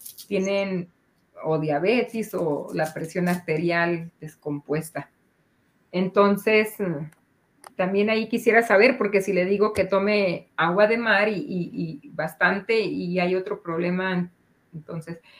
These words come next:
pero si solamente vamos a suponer que tiene la, la angina de pecho, es el dolor que pega aquí en el pecho, le voy a decir qué es lo que es. La angina de pecho es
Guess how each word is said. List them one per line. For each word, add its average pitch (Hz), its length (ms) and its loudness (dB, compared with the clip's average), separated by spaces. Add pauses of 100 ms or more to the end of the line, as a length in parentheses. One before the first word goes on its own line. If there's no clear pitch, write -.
(220)
pero 285 300 4
si 202 320 0
solamente 262 720 4
vamos 254 260 2
a 247 60 -6
suponer 190 420 -2
que 240 120 2
tiene 220 280 -2
la, 175 320 2
la 165 100 -4
angina 180 380 0
de 190 120 -2
pecho, 180 340 -4
es 196 100 -4
el 196 140 -2
dolor 170 260 0
que 185 120 -6
pega 180 200 2
aquí 185 160 -8
en 185 60 -2
el 185 160 -4
pecho, 180 300 -4 (520)
le - 140 -2
voy 185 180 2
a - 100 8
decir 185 300 0
qué 190 100 -2
es 180 100 -2
lo 196 180 0
que 240 200 4
es. 285 140 -2 (580)
La 208 160 0
angina 247 380 2
de 269 140 6
pecho 247 680 2
es 220 440 2